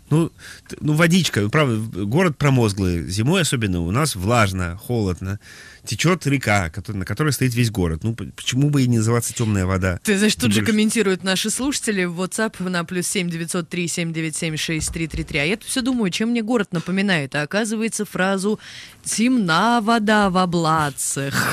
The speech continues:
Speaker 2: <laughs> Это, по-моему, неплохо очень. <laughs>
Speaker 1: Какой-то одноглазый праздник получается,
Speaker 2: О, да.
Speaker 1: Вениамин, Москва. Ну, <laughs> учитывая Михаила Илларионовича, ну да.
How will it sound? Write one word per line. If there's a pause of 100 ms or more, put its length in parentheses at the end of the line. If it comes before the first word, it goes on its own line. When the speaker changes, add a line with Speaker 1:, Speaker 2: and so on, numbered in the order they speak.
Speaker 2:
<laughs>
Это,
по-моему,
неплохо
очень.
<laughs> (500)
Speaker 1:
Какой-то
одноглазый
праздник
получается,
Speaker 2:
О,
да.
Speaker 1:
Вениамин,
Москва. (340)
Ну, (280)
<laughs>
учитывая (300)
Михаила
Илларионовича,
ну
да.